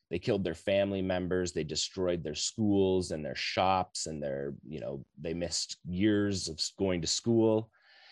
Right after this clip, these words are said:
Um, and then just as that ended, um, you know, Hamas gets elected, and all through the West Bank, by the way, Hamas gets elected,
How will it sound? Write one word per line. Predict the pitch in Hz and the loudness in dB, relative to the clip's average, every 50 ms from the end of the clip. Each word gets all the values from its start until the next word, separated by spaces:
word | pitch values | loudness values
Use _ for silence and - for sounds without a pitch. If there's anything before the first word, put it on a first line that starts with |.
| - - - _ _ _ - | -20 -20 -20 _ _ _ -2
Um, | 82 92 92 90 92 98 - - | 0 2 2 2 2 0 0 0
and | 101 107 107 | 2 2 4
then | 107 107 107 | 4 2 2
just | 95 107 135 135 131 - - | 2 4 4 4 4 2 0
as | 120 110 104 | 0 2 4
that | 90 107 110 113 113 110 | 6 6 6 6 6 6
ended, | 104 90 87 90 80 85 87 95 107 113 - _ _ _ _ _ _ _ - - | 4 4 2 0 -2 -2 -2 -2 -4 -4 -12 _ _ _ _ _ _ _ -10 -6
um, | 78 80 78 80 80 76 78 80 - _ _ _ - - _ _ _ _ _ _ - _ _ _ _ _ - | -4 -4 -2 -2 -4 -4 -6 -8 -10 _ _ _ -20 -20 _ _ _ _ _ _ -20 _ _ _ _ _ -10
you | 76 82 71 | -8 -6 -4
know, | 73 73 73 71 - - - | -4 -4 -4 -6 -8 -10 -8
Hamas | - 117 107 101 98 101 101 - - | -2 0 2 2 4 2 2 0 0
gets | - 98 92 - 98 | -2 -2 -2 0 -2
elected, | 87 87 87 85 85 - - - 87 85 85 85 80 - _ _ - - | 0 2 2 2 2 -2 -4 -2 0 0 0 -2 -4 -8 _ _ -12 -8
and | 85 87 85 85 85 82 82 82 80 80 78 76 - - - _ _ _ _ _ - - 95 104 95 | -4 -2 -2 -2 -2 -2 -4 -4 -6 -6 -8 -10 -12 -14 -16 _ _ _ _ _ -8 -6 -6 -4 -2
all | - 98 107 120 131 | 2 6 6 6 6
through | 127 - 120 117 113 104 | 4 2 0 0 0 2
the | 98 | 2
West | 80 76 69 - - - | 0 0 -2 -2 -6 -8
Bank, | - 71 71 78 90 98 - - - - _ _ - | -8 -6 -6 -6 -8 -8 -12 -12 -12 -12 _ _ -6
by | - 71 65 | -4 -4 -4
the | 64 64 | -4 -6
way, | 58 64 78 95 95 _ _ _ _ _ _ _ _ - 98 | -6 -4 -6 -6 -6 _ _ _ _ _ _ _ _ -6 -4
Hamas | 92 90 80 80 82 - - - | -2 0 0 -2 -2 -4 -2 -2
gets | 92 85 - | -2 -2 0
elected, | 92 82 78 73 76 - _ - 80 80 85 85 82 | -2 -2 0 -2 -2 -4 _ -4 -2 -2 -2 -2 -4